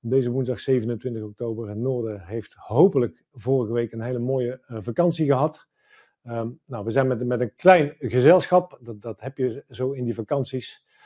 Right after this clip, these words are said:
Ehm, dat maakt natuurlijk helemaal niet uit. Het gaat om de inhoud en het delen,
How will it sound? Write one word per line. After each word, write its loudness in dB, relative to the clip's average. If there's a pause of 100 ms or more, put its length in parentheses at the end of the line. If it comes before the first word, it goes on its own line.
(280)
Ehm, -8 (140)
dat -8
maakt -6
natuurlijk -12
helemaal 0
niet 2
uit. 2
Het -8
gaat -6
om -8
de -10
inhoud -4
en -8
het -6
delen, 4